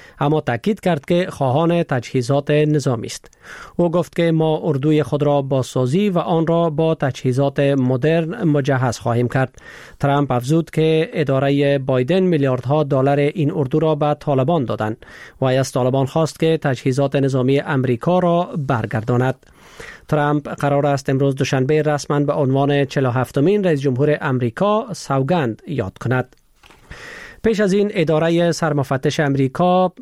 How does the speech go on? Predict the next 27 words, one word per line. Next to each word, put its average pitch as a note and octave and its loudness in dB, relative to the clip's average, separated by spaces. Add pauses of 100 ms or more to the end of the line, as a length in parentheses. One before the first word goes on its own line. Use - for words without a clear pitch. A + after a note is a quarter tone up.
اه، C3+ 0 (500)
اداره D#3+ 2
سرمفتش C#3 -2
خاص G3+ -2
امریکا C3 0
برای C#3 0
بازسازی C3+ 0
افغانستان C#3 -2
سیگار D3+ 0
گفته F3+ -2
بود F3 -2
که G#3 0 (360)
به D3+ 0
ارزش C#3 0
حدود C#3 0
هفت D#3 -2
میلیارد C#3 2
دلار C3+ 0
تجهیزات C3+ 0
اردوی C#3+ 0
سابق C3+ -2
افغانستان D#3+ 0
نزد D#3 0
طالبان C3+ 0
باقی B2 -4
مانده A#2 0
است. B2+ -2